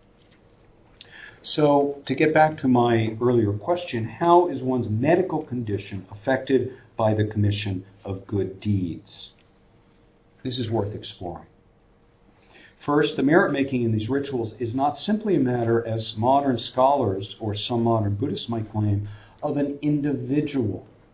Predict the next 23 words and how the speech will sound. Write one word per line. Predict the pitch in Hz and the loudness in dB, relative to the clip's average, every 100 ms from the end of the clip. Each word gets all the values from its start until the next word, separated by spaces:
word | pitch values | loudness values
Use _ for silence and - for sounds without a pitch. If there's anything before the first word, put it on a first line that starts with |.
| - | -10
performing | 110 107 113 101 92 85 - - - | -8 -2 2 2 2 -2 -8 -16 -10
a | 104 | -8
simple | - 131 104 92 101 | -2 -2 0 -4 -2
action | 120 120 - 123 113 104 - - | -4 -4 -2 -2 -2 -6 -18 -2
and | 107 107 | 2 4
then | 104 101 | 4 2
bearing | 104 95 92 90 87 - _ _ _ _ - | 0 0 -2 -6 -10 -16 _ _ _ _ -12
the | 104 | -8
result. | 92 90 92 76 - - - - _ _ - - - | -8 -8 -10 -10 -14 -20 -20 -20 _ _ -20 -18 -2
Rather, | 110 110 113 117 107 - - - | 4 4 4 2 0 -8 -18 -16
gods | - 123 139 151 151 | 0 2 4 4 2
and | - 117 110 | 0 -2 0
other | 113 135 139 | 0 -2 -4
spiritual | - - 123 120 117 120 107 | -6 0 2 2 0 -2 -2
beings | 104 123 131 107 104 | -2 0 2 0 -2
are | 98 - | -4 -6
actively | 113 135 143 147 127 131 123 110 | -4 -4 -2 -6 -4 -2 -2 -4
involved | 107 107 101 101 101 | -6 -2 0 0 -2
in | 101 | -6
the | 101 104 | -6 -8
process | 92 - 90 - | -10 -12 -14 -16
of | - | -18
curing. | - 151 147 107 | -8 -2 -2 -2